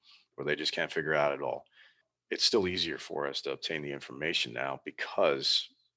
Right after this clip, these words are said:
of both FortiManager and we're using FortiAnalyzer for the logging. We need to look at logs. We need to look at, is the office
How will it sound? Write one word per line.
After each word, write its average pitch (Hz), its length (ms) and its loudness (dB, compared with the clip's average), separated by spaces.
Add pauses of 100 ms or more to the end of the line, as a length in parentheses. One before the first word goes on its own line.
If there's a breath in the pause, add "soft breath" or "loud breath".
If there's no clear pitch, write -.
(120)
of 73 440 2
both 78 220 0 (100)
FortiManager 80 520 2
and 95 100 2
we're 104 80 2
using 98 180 2
FortiAnalyzer 71 720 0
for - 120 -14
the 64 60 -12
logging. 64 360 -4 (320)
We 87 80 0
need 90 60 4
to 90 60 2
look 90 120 0
at 85 100 0
logs. 78 440 4
We 78 40 -8
need 78 100 -4
to 76 100 -2
look 73 240 -2
at, 69 280 0 (520)
is 78 100 -8
the 78 100 0
office 76 360 2